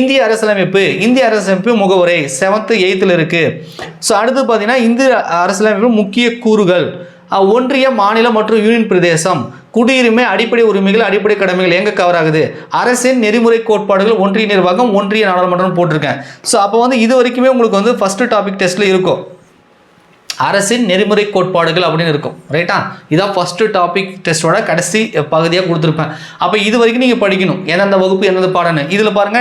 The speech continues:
டென்த் மத்திய அரசுன்னு கொடுத்துருப்பேன். டுவெல்த்ல பாலிட்டி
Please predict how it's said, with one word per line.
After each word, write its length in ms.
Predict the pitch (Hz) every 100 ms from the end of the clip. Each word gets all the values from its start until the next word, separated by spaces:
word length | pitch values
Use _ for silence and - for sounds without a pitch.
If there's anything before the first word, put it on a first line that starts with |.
| 240
டென்த் 320 | 208 214 220 165 - - - 165
மத்திய 400 | 196 196 233 202
அரசுன்னு 280 | 190 208 202
கொடுத்துருப்பேன். 440 | 190 180 160 151 -
டுவெல்த்ல 360 | 214 233 233 202 -
பாலிட்டி 320 | 180 208 220